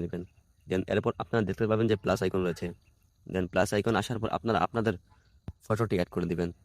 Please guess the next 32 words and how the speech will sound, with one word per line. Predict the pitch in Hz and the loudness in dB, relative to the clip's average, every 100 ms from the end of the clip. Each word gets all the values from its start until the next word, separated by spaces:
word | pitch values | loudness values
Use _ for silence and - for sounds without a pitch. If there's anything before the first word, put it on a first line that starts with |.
| _ _ _ _ _ _ _ - | _ _ _ _ _ _ _ -4
Then | 101 - | -2 2
আমি | 104 113 | 2 2
কিন্তু | 110 - | 0 0
ফটোটি | 101 107 87 | -2 0 0
অ্যাড | 85 | 0
করে | 87 85 | -2 -2
নিচ্ছি। | - 85 85 - - _ _ _ - | -4 -8 -10 -14 -20 _ _ _ -10
অ্যাড | 82 - | -8 0
করে | 101 | 2
নেওয়ার | 110 113 | 4 4
পর | 117 90 - _ _ _ _ _ | 2 -2 -2 _ _ _ _ _
আপনারা | 95 107 104 92 | 2 4 4 4
প্রথমে | - 101 117 107 | 2 -2 0 0
দেখতে | 101 110 | -2 -2
পাবেন | 110 110 104 | 0 2 4
যে | 92 - _ _ _ _ - 104 | 2 0 _ _ _ _ -8 -6
একটি | - 95 | 0 2
অংশ। | 87 82 - - - _ _ _ - - | 2 -2 -12 -20 -20 _ _ _ -14 -2
Then | 98 | 2
এখানে | 95 107 98 | 2 2 0
টাচ | 87 - | -2 -4
করবেন। | 85 87 87 - _ _ _ _ _ - 98 | -6 -6 -8 -16 _ _ _ _ _ -8 0
Then | 98 104 | 0 0
এখানে | 98 110 | 0 0
টাচ | 104 - | 0 0
করার | 113 113 | 0 0
পর | 113 117 | 0 -2
কিন্তু | 120 113 101 | -2 0 0
আপনারা | 110 104 101 | 0 0 0
এখান | 113 107 | -2 -4
থেকে | 113 95 | -2 0
আপনাদের | - 110 107 | 2 4 4